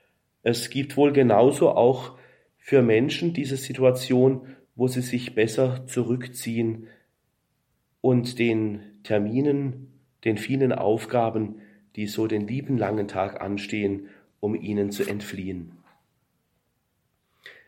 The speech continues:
Für das Beten gab es in der Tradition immer noch ein weiteres Kriterium. Es war für das Beten immer auch ein wichtiger Punkt, nicht nur,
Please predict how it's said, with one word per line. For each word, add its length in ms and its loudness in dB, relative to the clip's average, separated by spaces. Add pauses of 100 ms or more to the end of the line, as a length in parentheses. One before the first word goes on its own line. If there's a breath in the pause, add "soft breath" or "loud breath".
(540 loud breath)
Für 160 2
das 260 2
Beten 600 2 (340)
gab 240 2
es 140 0
in 80 2
der 120 4
Tradition 680 2
immer 180 4
noch 240 0
ein 340 0
weiteres 800 -2
Kriterium. 1000 -6 (1120 soft breath)
Es 200 -6
war 160 6
für 160 4
das 360 0
Beten 600 2 (400 loud breath)
immer 340 4
auch 220 2
ein 300 2
wichtiger 400 2
Punkt, 500 2
nicht 300 0
nur, 280 4